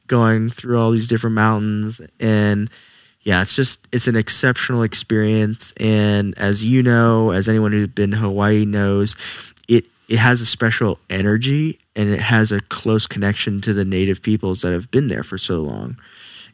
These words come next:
And so there's different, you know, holy sites and sacred, uh, sites on the island of Molokai. And something that I bring into a lot of these,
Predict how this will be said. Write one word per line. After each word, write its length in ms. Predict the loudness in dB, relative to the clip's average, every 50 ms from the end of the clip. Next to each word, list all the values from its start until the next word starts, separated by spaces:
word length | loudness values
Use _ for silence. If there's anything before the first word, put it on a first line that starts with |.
| _ -2
And 640 | 2 2 4 4 4 4 2 2 2 0 -2 -4 -8 -14 -20 _ _ _ _ _ _ _ _ -20 -20 -12 -6
so 240 | -2 0 2 2 2
there's 260 | 2 2 0 0 0
different, 440 | 0 0 2 2 2 0 0 -2 -4 -10 -14 -14 -14 -14 -16 -18 _
you 100 | -14 -8
know, 160 | -4 -2 -2
holy 320 | 0 4 4 4 6 6 4
sites 560 | 4 4 2 2 4 4 4 2 2 0 -2
and 160 | -2 -4 -2
sacred, 720 | -2 0 2 0 0 0 2 2 4 4 2 0 -2 -6 -18 _ _ _ -4
uh, 480 | 0 2 2 2 2 2 0 0 -2 -2 -2
sites 480 | -2 0 2 4 2 2 2 0 -4 -4 -4
on 260 | -4 -2 0 0 0 0
the 120 | 2 2
island 340 | 2 2 2 0 0 0 -2
of 120 | -4 -4
Molokai. 800 | -4 -4 -4 -2 -2 -4 -2 0 0 2 2 2 2 2 0 0 -4 -8 -20 -20 _ _ _ _ _
And 640 | -4 0 2 2 2 2 2 2 0 0 -2 -4 -4 -4 -4 -4 -6 _ _ _ _ _ _ -4
something 340 | 0 0 2 2 2 2
that 140 | 2 2 2
I 380 | 4 4 2 2 2 0 0 -2 -6 -14 -20 _ -20 _ _ _
bring 360 | -8 -2 2 2 4 4 4
into 600 | 2 2 2 0 0 -2 0 0 0 0 2 0 0
a 40 | 0
lot 260 | 0 0 2 2 2
of 180 | 0 -2 -4
these, 580 | -8 -10 -10 -8 -12 -12 -8 -4 -2 -2 -2 -4